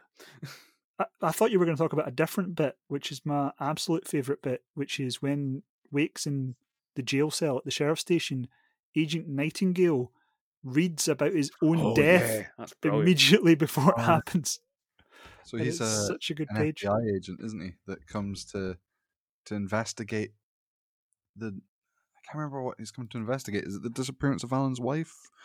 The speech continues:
Speaker 2: No, no. So, so he's not there under orders.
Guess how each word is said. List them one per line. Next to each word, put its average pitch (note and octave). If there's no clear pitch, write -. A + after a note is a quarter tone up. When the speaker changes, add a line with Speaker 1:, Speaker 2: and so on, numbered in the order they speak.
Speaker 2:
No, E3
no. D#3+
So, D3+
so D#3+
he's F#3+
not E3+
there F#3+
under E3
orders. B2+